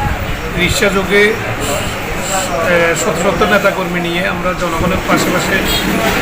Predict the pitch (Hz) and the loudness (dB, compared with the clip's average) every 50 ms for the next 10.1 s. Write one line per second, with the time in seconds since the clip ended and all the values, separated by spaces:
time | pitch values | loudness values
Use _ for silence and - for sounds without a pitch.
0 | 170 156 180 190 190 180 - - 214 220 185 160 - - - 156 175 202 202 190 | 0 2 4 4 4 2 2 0 0 0 0 -2 -2 -2 -2 -2 -2 -2 -2 -4
1 | - - - - - 185 190 208 208 226 226 226 220 214 208 196 190 190 175 - | -6 -6 -6 -4 -2 -2 0 2 2 2 2 2 0 0 -2 -2 -2 -2 -2 -2
2 | 208 190 - - 240 233 233 233 214 - - 226 220 220 208 - - - - - | -2 -2 0 0 0 0 2 2 2 2 2 2 2 2 2 2 -2 -4 -4 -2
3 | - - - - - - - - - - - - - - - - - - - - | -2 -2 -2 -2 -2 0 0 0 0 0 0 -2 -2 -2 -2 -2 -2 -2 -2 -2
4 | - - 180 190 196 - 214 208 208 208 208 214 214 208 190 180 180 175 175 175 | 0 0 2 2 2 2 4 4 4 4 4 2 2 2 4 4 6 4 4 4
5 | 170 170 165 - - 185 185 185 185 190 220 226 220 214 214 214 214 202 - - | 2 0 -2 0 0 2 2 2 2 2 2 0 0 0 2 2 0 0 2 2
6 | 214 208 214 214 220 220 190 190 180 180 175 - 185 180 180 - - 214 202 190 | 2 4 4 2 2 2 4 4 4 4 2 2 0 -2 -2 -2 -2 -2 -2 0
7 | 190 185 180 165 - 196 185 190 185 175 165 - 208 196 - - 180 180 185 190 | 0 0 2 2 2 2 2 2 2 2 2 2 2 2 0 0 -2 0 0 0
8 | 180 208 208 202 - - 202 190 190 190 190 185 175 196 185 185 185 202 202 - | 2 2 2 2 2 4 4 4 4 2 0 -2 0 0 0 2 2 2 2 2
9 | 190 185 196 208 208 208 202 196 202 202 202 202 196 185 180 - - 208 196 208 | 2 2 2 2 2 2 2 2 2 2 2 2 2 2 2 2 0 0 0 0
10 | - 208 | 0 0